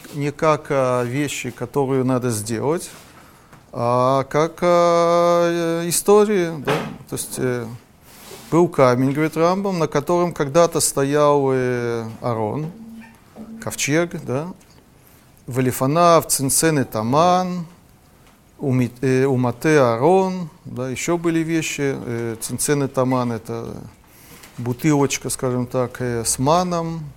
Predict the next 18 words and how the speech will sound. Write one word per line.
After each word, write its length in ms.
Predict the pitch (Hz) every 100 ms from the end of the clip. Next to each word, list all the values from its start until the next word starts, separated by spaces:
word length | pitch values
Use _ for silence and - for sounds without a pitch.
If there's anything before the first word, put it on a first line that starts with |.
| - - - - - - -
э, 400 | 120 117 117 120
мате — 720 | 123 117 - 156 147 123 101 104
посох 480 | 143 160 - 135 -
Аарона, 680 | 117 113 147 185 180 175 175 - - - - - - - - -
«убеэт 580 | 131 117 135 175 170 139
бана 320 | 139 139 165
Шломо 480 | 151 - 139 151 160
эт 160 | 147 120
абайт, 760 | 117 151 175 170 165 165 - - - 127
вядаши 580 | 123 120 139 160 - 135
со-, 300 | - 135 - -
софо, 800 | - 139 - 151 156 156 135 - - - - - - - - - -
э, 480 | 123 123 123 117 - -
лехарев, 800 | 160 131 - 127 120 151 185 180
бана 320 | 135 135 170 180
маком 400 | 151 - 175 143
лигнос 480 | 131 143 190 165
бо 240 | 151 165